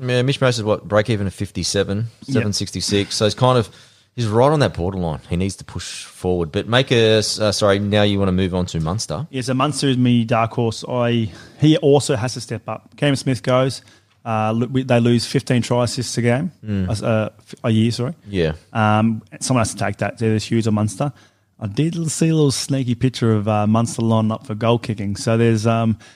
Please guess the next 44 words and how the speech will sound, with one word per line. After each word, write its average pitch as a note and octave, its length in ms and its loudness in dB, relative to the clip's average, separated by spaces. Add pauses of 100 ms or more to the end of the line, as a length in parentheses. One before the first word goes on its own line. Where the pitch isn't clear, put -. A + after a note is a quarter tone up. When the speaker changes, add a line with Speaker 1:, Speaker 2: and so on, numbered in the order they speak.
(180)
Speaker 2:
some A#2 140 -12
potential D3+ 400 2
for C3+ 100 4
him C3 160 6
to A#2 80 -4
get B2+ 160 -2
those A#2 220 4
goal A#2+ 180 2
kicks A#2 240 -6
as G#2 80 -4
well. A2+ 180 0
So A#2 120 -4
if G2+ 80 -4
he C#3+ 160 0
does A2+ 340 2
get A2 200 -2
that, A#2+ 360 -4
that's A#2 240 -6
some A2 500 -2
massive, A2 480 0 (100)
massive G#2 440 -4
fantasy G2 360 -8
Speaker 1:
Huge, F2+ 120 4
Speaker 2:
points. F2+ 280 4
Speaker 1:
especially G2 340 -4
between F2 180 -2
him E2+ 160 0
and D#2 100 -4
Speaker 2:
He, - 60 -16
Speaker 1:
Pups. E2+ 320 2
Speaker 2:
he's D#3 240 2
fifty D#3 320 -2
points C#3 280 0
at - 20 -2
the - 60 0
Speaker 1:
Mm. - 20 2
Speaker 2:
moment. B2 340 2
He B2 100 2
could B2+ 140 -2
be A#2+ 120 0
a A2 40 -2
sixty - 280 -10
point A2+ 200 -4
player. G#2 240 -8